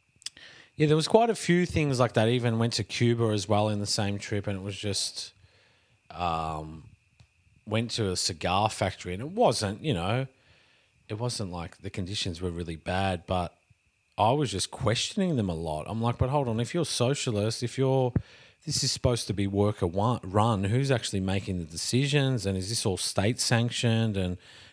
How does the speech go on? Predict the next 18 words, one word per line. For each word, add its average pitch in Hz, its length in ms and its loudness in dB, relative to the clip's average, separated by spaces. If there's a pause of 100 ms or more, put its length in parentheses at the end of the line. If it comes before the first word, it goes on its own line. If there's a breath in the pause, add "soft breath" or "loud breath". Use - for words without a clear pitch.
(100)
no 104 140 4
one 101 120 2
wants 101 180 0
to 101 60 -6
say 98 200 2
anything 95 400 -2
wrong 104 320 2
because 92 280 -6
you're 90 80 4
gonna 90 140 -2
piss 92 260 -6
off 82 160 -8
Castro," 113 600 2
and 104 100 0
all 101 140 0
this 98 180 -6
kind 95 240 -2
of, 87 180 -6